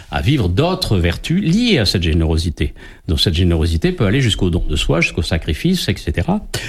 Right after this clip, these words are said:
Et beaucoup d'autres vertus de ce sens, mais elles ne sont pas, euh, exclusivement liées aux vertus de, enfin, aux soldats qui portent des armes. J'ai, j'élargis un peu le, le, le concept de l'uniforme.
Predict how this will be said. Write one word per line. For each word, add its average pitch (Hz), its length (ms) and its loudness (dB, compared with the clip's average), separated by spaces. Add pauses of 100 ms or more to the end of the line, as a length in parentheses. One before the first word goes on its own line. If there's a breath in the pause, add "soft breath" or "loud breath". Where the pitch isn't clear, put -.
(120)
Et 85 120 2
beaucoup 82 240 0
d'autres 92 320 -2
vertus 82 420 -2
de 90 80 -2
ce - 160 -6
sens, 185 320 0 (380 loud breath)
mais 107 260 2
elles 131 160 0
ne 120 60 0
sont 113 160 2
pas, 151 380 0
euh, 90 320 0
exclusivement 107 720 2
liées 110 520 4
aux 101 180 2
vertus 131 520 0
de, 92 320 2
enfin, - 200 0
aux 78 200 2
soldats 104 720 0
qui - 80 -4
portent 90 220 -2
des 104 200 2
armes. 82 220 0 (800)
J'ai, 101 240 2
j'élargis 123 460 2
un 110 60 2
peu 107 160 0
le, 87 260 2
le, 80 240 2 (500 loud breath)
le 90 180 2
concept 110 340 0
de 98 80 4
l'uniforme. 90 580 2